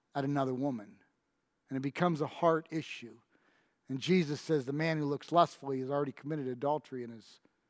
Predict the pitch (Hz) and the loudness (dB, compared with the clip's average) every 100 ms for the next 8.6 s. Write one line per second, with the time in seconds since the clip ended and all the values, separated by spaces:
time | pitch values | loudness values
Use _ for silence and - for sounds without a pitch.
0 | _ _ _ 117 - 165 147 - _ - | _ _ _ -14 -6 -4 -4 -8 _ -20
1 | _ _ _ _ _ _ _ - - 175 | _ _ _ _ _ _ _ -18 0 4
2 | 160 151 180 170 160 156 135 127 147 165 | 6 6 4 4 0 0 -2 0 6 6
3 | 151 147 151 143 - 131 160 160 - 123 | 6 2 2 0 -4 -2 0 0 -2 -12
4 | 110 - _ _ _ _ _ _ - 139 | -16 -20 _ _ _ _ _ _ -14 -12
5 | 180 185 180 - 175 156 139 - - 165 | -2 0 2 0 -2 -2 -4 -6 -4 -2
6 | 156 - 147 127 120 113 - 107 113 _ | -2 -6 -6 -6 -6 -12 -18 -20 -20 _
7 | _ _ _ _ _ _ _ - 123 175 | _ _ _ _ _ _ _ -10 -2 2
8 | 214 233 170 220 165 | 2 0 -2 -4 -4